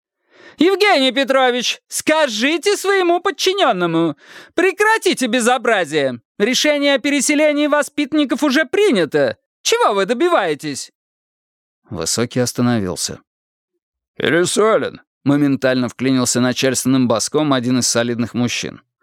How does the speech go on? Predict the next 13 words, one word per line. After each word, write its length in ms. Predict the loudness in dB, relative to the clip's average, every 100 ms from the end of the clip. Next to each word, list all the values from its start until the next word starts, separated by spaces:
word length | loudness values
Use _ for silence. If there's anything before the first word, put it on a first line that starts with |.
| _ _ _ _ _ -4
«Напоминаю, 880 | -2 0 0 2 2 2 0 -2 -8 _
что 260 | -8 -2 0
сопротивление 960 | 0 2 0 0 0 2 2 2 2
органам 500 | 2 2 0 -2 0
охраны 480 | 0 0 0 0 -2
порядка 680 | -2 -2 0 -2 -2 -8 -12
преследуется 880 | -8 -6 -2 0 2 0 0 -2
по 160 | 0 -2
закону. 680 | 0 -2 0 -2 -2 -6 -14 _ _ _ _
Прекратите 800 | -2 0 0 0 0 -2 -2 -4
творить 400 | -2 0 0 -2
беспредел». 800 | -2 -2 0 -2 0 0 -2 -6 _ _ _ _ _ _ _ _ _ -6
«Ха, 300 | 2 2 2